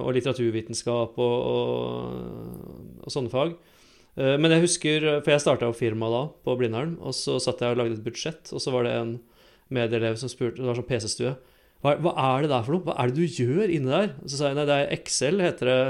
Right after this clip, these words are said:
det er regneark, jeg sitter og lager et, et budsjett.» «Ja, hvordan, hvordan vet du hvordan man gjør sånn?» sa han. Og da tenkte jeg, «Hm, jeg kan noe som ikke du kan.» <laughs> For meg var det ganske enkelt.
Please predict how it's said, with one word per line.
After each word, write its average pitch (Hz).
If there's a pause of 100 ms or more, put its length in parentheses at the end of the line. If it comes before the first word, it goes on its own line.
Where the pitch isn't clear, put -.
det 139 (100)
er 143
regneark, 135
jeg 131
sitter 135
og 139
lager 120
et, 123 (140)
et 120
budsjett.» 175 (320)
«Ja, 139
hvordan, 170
hvordan 160
vet 113
du 160
hvordan 131
man 139
gjør 143
sånn?» 208
sa 170
han. -
Og 175
da 190
tenkte 165
jeg, 120
«Hm, 131
jeg 208
kan 190
noe 170
som 160
ikke 147
du 139
kan.» 165 (380)
<laughs> 190
For 175
meg 165
var 143
det 135
ganske 127
enkelt. 131